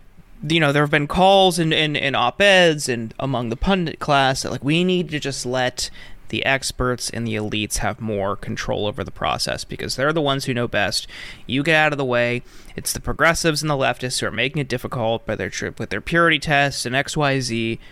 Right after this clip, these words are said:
No, I mean, this is, this is the whole, the Biden's whole case for being the nominee was he was going to be the guy, unlike Sanders, who could reach across the aisle and get things done.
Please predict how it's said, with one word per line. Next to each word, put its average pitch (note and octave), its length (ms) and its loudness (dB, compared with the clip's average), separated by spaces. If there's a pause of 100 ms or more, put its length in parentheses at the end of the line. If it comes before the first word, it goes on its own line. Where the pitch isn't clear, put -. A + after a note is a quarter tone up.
(320)
No, A#3 460 2 (160)
I D#3+ 80 0
mean, F3 320 0
this F#3 320 -2
is, G3+ 140 -2
this G#3+ 340 -2
is A#3+ 120 -4
the A#3+ 60 0
whole, A3 160 2
the E3+ 220 0
Biden's G3+ 680 2
whole G3 540 4
case D#3+ 440 -2
for D3 120 -2
being C#3+ 440 -2 (440)
the D3 80 0
nominee C#3 640 0 (260)
was C#3 180 0
he A#3+ 260 4
was G#3 200 0
going D#3+ 340 2
to D3 80 -2
be C3+ 160 -2
the C3 100 0
guy, A2+ 440 0 (120)
unlike D#3 540 2 (120)
Sanders, A2+ 680 -2 (380)
who C#3+ 180 0
could C3+ 420 0 (220)
reach E3 340 2
across F#3 400 2
the D3+ 140 2
aisle C#3 440 2 (320)
and C3+ 220 -2
get - 240 0
things B2 380 0
done. G#2 320 -4